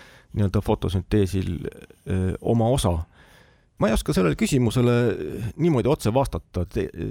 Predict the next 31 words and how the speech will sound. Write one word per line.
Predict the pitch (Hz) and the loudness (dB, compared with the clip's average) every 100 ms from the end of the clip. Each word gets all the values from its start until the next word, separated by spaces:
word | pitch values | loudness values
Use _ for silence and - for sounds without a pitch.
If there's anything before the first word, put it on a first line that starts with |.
| - - _ _ _ _ _ _ | -10 -16 _ _ _ _ _ _
üldiselt | 139 175 120 135 | 0 0 0 0
arvatakse, | 151 117 - 101 - 107 104 107 | 0 0 0 -2 0 0 2 0
et, | - _ - | -4 _ 0
äh, | 101 101 87 - 71 120 | 2 2 -2 -6 -6 -2
hapniku | 175 - - 98 - 107 | -2 -4 -4 -2 0 2
hulga | 147 131 98 92 90 - - _ 101 | 2 2 0 0 -2 -10 -20 _ -2
vähenemine | 151 104 92 92 90 90 78 - | 0 2 2 0 0 0 -2 -2
ei, | 131 98 80 - | 0 0 -2 -4
ei | 98 90 104 | -2 0 2
ole | 98 78 - - - - | 2 0 -6 -14 -14 -10
niivõrd | 80 110 87 | 0 2 2
suur | 76 - 101 - | 0 2 2 2
probleem, | 82 104 98 80 | 0 2 2 0
et, | 87 - - 87 | -2 -6 -6 -2
äh, | 85 87 90 | 0 0 0
selle | 113 98 | 2 2
hulk | 92 123 - | 2 0 0
atmosfääris | - - 90 90 92 90 87 92 | -2 0 -2 0 0 0 -2 -2
on, | 90 90 87 87 | 0 2 0 -2
on | - 90 87 | -4 -2 0
nii | 95 92 98 | 0 0 0
suur, | 127 90 | 2 2
et | 78 - | 0 -2
need | 95 | 0
väiksed | 117 113 - 113 | 0 0 -2 0
muutused | 117 - - 85 - - - - - - - | 0 -2 -6 -4 -4 -12 -20 -20 -20 -20 -10
ei, | - 98 - | -2 0 0
ei | 95 | 0
tähenda | 110 101 85 | 2 2 2
esialgu | 104 92 87 85 87 | 0 2 0 0 -2
veel | 90 87 85 | 0 0 -2